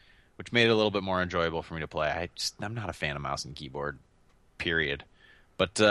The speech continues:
I had a hard time mapping the abilities to the controls. I'm not sure if that's a bug,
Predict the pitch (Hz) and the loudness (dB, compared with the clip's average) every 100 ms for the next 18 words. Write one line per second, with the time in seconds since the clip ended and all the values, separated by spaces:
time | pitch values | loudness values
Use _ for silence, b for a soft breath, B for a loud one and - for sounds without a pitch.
0 | 101 98 143 220 196 175 170 160 139 107 | 8 6 6 6 8 6 6 6 4 0
1 | - _ _ 123 107 107 107 - 110 104 | -6 _ _ -10 2 4 4 2 -2 -2
2 | 92 95 82 87 95 95 87 82 78 - | -2 -2 -2 -2 0 0 -2 -4 -4 -6
3 | 80 78 76 - 82 80 76 82 87 80 | -8 -10 -10 -4 -2 -2 -4 -6 -4 -4
4 | - 92 90 87 85 78 76 104 104 104 | -2 -2 0 -2 0 -2 2 6 6 6
5 | 95 | -2